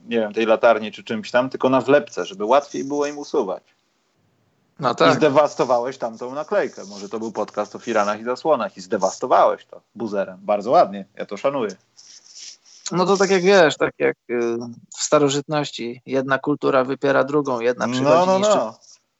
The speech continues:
Speaker 2: narzuca swoje obyczaje, narzuca swoje święta.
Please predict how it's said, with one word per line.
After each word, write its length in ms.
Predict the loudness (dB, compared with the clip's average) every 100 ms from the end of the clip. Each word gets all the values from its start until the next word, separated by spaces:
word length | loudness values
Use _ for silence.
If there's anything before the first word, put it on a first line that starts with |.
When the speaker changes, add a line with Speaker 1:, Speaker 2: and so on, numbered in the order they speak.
| _ _
Speaker 2:
narzuca 380 | 0 2 2 -2
swoje 360 | 0 0 2
obyczaje, 540 | 2 -2 0 0 2 -2
narzuca 340 | -6 -8 -8
swoje 300 | -8 -6 -6
święta. 540 | -6 -8 -8 -4 -4